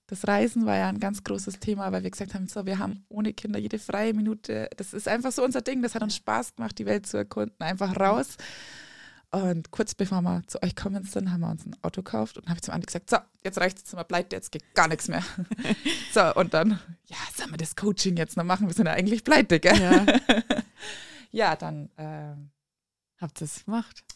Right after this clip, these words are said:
Speaker 1: haben wir's gemacht. Auf einmal kam dann ein Wohnwagen. Ja, wo kommt denn der jetzt her? Wir sind ja eigentlich pleite, gell? <laughs> Ja, aber ich muss sagen,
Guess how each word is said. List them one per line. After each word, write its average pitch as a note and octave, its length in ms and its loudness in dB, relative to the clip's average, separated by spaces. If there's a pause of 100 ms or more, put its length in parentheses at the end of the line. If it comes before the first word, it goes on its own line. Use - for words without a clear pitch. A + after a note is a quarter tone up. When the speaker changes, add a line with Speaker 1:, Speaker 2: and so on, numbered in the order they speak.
Speaker 1:
haben D#3 120 -8
wir's D#3 180 -12
gemacht. - 460 -6 (180)
Auf - 160 -20
einmal E3 180 -8
kam D#3 260 -10
dann D#3 220 -10
ein D#3 160 -8
Wohnwagen. E3 580 0 (880)
Ja, D3 200 0
wo D3 80 -4
kommt - 240 0
denn F#3 100 2
der A3+ 140 2
jetzt - 200 2
her? D3+ 120 0
Wir - 80 -6
sind - 160 6
ja D#4+ 100 8
eigentlich G#3 260 2
pleite, E4+ 380 4
gell? F#3 220 4 (320)
<laughs> G#4+ 1300 0
Ja, F3 380 2
aber F3+ 360 0
ich G3+ 120 -10
muss F#3 180 -12
sagen, G3 400 0